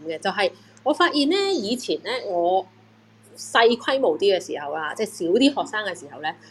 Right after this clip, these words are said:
我好多時呢，嗰啲，誒，顧客嘅查詢呢，我會親自答。噉，誒，跟住呢，即係佢，佢哋成日都會噉樣㗎，啊，Tiffany，我想問你個課程，嘟嘟嘟嘟嘟嘟噉樣樣。噉呢，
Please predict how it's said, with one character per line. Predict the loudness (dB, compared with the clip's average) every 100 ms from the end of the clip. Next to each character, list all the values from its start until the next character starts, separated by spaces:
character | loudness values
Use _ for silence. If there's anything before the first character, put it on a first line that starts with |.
| 0
我 | 6 6
好 | 4
多 | 0 0
時 | 0
呢， | -2
嗰 | -2 -2
啲， | -2 -2 -6 -10 _
誒， | -10 -8 -8 -14 -20 _
顧 | 2 2
客 | 2 -6 -4
嘅 | -4
查 | -4 -12 -12
詢 | -4 -2 0
呢， | -2
我 | 0
會 | -2 -4 -12 _ _ _
親 | -8 -8
自 | -6 -6
答。 | -4 -4 -6 -20 -20 -20 -20 -20 -20 -20 -20 -20 0
噉， | 2 4 2 0 -6 -18 0
誒， | 2 2 0 -2 -2 -8 _
跟 | -2 0
住 | 2
呢， | 2 2 -2 _ _ _ _ _
即 | -4
係 | -2
佢， | -2 0
佢 | 0
哋 | -2
成 | -4
日 | -4
都 | 0
會 | 0
噉 | 0
樣 | -4
㗎， | -6
啊， | -6 -6
Tiffany， | -6 -4 -4 -4 -4
我 | -6
想 | -6
問 | -6
你 | -4
個 | -4
課 | -4 -6
程， | -6
嘟 | -6
嘟 | -2
嘟 | -2 -2
嘟 | -4
嘟 | -4
嘟 | -4
噉 | -4 -4 -8
樣 | -18 -20
樣。 | -20 -20 _ _ _ _ _ _ -2
噉 | 2
呢， | 0